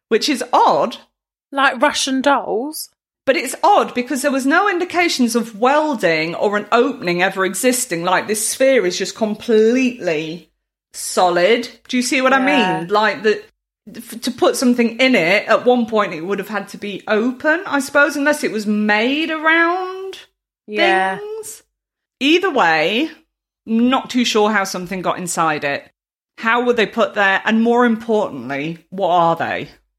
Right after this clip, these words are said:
Speaker 1: It was made of stainless steel on the outside, and the two objects on the inside appeared to be made of something more dense. They also found out that it had four different magnetic poles,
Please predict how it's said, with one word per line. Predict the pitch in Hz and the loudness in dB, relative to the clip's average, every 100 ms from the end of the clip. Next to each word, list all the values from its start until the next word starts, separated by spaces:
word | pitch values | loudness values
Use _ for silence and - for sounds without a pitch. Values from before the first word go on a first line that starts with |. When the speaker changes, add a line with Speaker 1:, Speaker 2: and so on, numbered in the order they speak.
| _ - | _ -2
Speaker 1:
It | 359 | 2
was | 427 262 | 2 2
made | 214 202 | 2 0
of | |
stainless | - - 185 196 190 | -2 0 0 0 -4
steel | - 320 311 185 | -4 -2 0 2
on | 165 | 0
the | 165 | 0
outside, | 160 156 - 165 147 135 127 - - | 0 0 -4 -4 -4 -6 -10 -8 -4
and | 208 | -2
the | |
two | 202 - 330 294 | -2 0 2 2
objects | 208 208 180 - | 2 0 -2 -2
on | 190 | -2
the | 269 | 0
inside | 359 - 170 156 165 | 0 -2 0 0 -2
appeared | - 196 180 175 | -4 0 0 0
to | |
be | 262 | -2
made | 233 160 156 | 0 0 -2
of | 180 - | -6 -8
something | - 190 180 208 196 185 | -4 -4 -4 -4 -2 -2
more | 180 180 180 | 0 2 0
dense. | 175 220 156 135 - - - - _ | 0 -2 -2 -6 -10 -10 -10 -14 _
They | 202 | 0
also | 240 370 427 | 2 2 -2
found | 370 349 330 | 0 2 2
out | 220 160 - | 2 0 0
that | 208 | -2
it | 214 202 | -2 -2
had | 208 196 | -2 -4
four | - - 277 320 | -6 0 2 2
different | 349 277 247 - 180 - | 2 0 -2 -2 -2 0
magnetic | 202 196 214 214 - 240 - | -4 -2 -2 -2 -2 -6 -6
poles, | - 302 233 143 135 135 175 - - | -2 2 2 0 -8 -10 -12 -10 -12